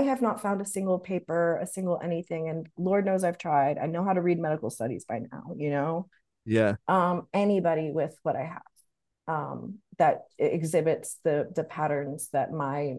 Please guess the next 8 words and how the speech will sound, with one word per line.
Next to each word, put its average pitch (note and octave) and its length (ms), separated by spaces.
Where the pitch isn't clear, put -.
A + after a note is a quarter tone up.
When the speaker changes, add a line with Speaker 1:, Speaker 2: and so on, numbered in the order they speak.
Speaker 1:
endocrine D3 380
system C#3+ 420
is C#3 280
working D3+ 320
with. C#3+ 240
There's F3 260
nobody. D#3+ 540
Um, D#3 640